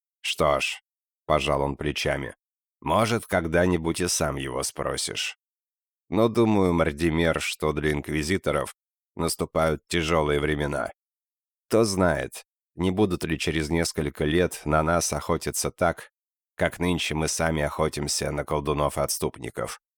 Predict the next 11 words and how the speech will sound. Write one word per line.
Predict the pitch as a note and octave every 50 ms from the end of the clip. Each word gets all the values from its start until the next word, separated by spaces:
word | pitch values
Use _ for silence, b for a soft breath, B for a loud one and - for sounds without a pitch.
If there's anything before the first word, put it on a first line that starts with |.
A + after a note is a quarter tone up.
| _ _ _ _ _ _ _ _ _ _ _ _
Что-то | - - - - G2 F#2+ - G#2
произойдет, | - G2 F2+ F2 E2 D2+ E2+ E2+ E2+ D#2 F2+ F2 D#2 -
Мардимер, | D2+ C#2+ C#2+ C2+ C2 C2+ C2 C2 C2+ C2+ C2 B1+ - - - _ _ _ _ _ _
верь | D#2 E2+ F#2 F2 D#2+ C#2+
мне. | C#2+ C#2+ C#2 C2+ B1 A#1+ - _ _ _ _ _ _ _ _ _ _ _ _ _ -
Я | - D2 D2+ D2+
хотел | - - D#2+ D2+ - E2+ E2 D#2+ D2+
бы | C#2 C#2+
оказаться | C#2 C2+ - D2+ D2+ C#2+ D#2 D2+ C#2+ - -
плохим | - - C#2+ D2 C#2+ C2+ - - F#2 G2 -
пророком, | - D2 C#2+ C#2+ D2 C#2+ C2 - - - G#1+ G1+